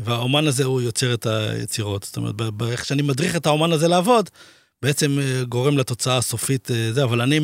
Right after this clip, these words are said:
מאבד שליטה באיזשהו שלב לאומן הזה שיצרתי, בוא נגיד שאני צריך, אני עובד עליו חודשים, כדי שאני אוכל להרשות, שאני לא אפחד לאבד את השליטה הזאת, ואני אסמוך עליו שהוא יעשה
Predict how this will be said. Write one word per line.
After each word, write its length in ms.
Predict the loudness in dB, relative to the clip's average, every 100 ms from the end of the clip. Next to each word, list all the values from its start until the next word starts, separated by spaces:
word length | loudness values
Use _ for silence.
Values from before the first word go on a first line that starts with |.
| 0
מאבד 440 | 0 0 2 0 0
שליטה 440 | -4 0 2 2
באיזשהו 280 | 0 -4 -4
שלב 280 | -2 0 2
לאומן 360 | 2 2 2
הזה 220 | 2 0
שיצרתי, 600 | -2 -2 2 0 2 -2 -2 -10 -20 _ _ _ _ _ 0
בוא 80 | 4
נגיד 140 | 4
שאני 160 | 4 2
צריך, 240 | 2 0
אני 120 | 2 2
עובד 320 | 6 6 6
עליו 160 | 4
חודשים, 640 | 4 2 2 4 4 2 0
כדי 320 | -4 -2 0
שאני 640 | 0 -2 -2 -4 -4 -2
אוכל 220 | -2 2
להרשות, 380 | 2 2 0 -4 -8 -18 _ _ _ -8
שאני 280 | -4 0
לא 120 | 4 4
אפחד 340 | 2 0 0
לאבד 260 | 0 2 0
את 140 | 2
השליטה 480 | 0 0 -4 0 0
הזאת, 180 | 2 0
ואני 220 | 0 -2 -2
אסמוך 280 | -2 0
עליו 140 | 0 0
שהוא 140 | -2
יעשה 260 | -2 -2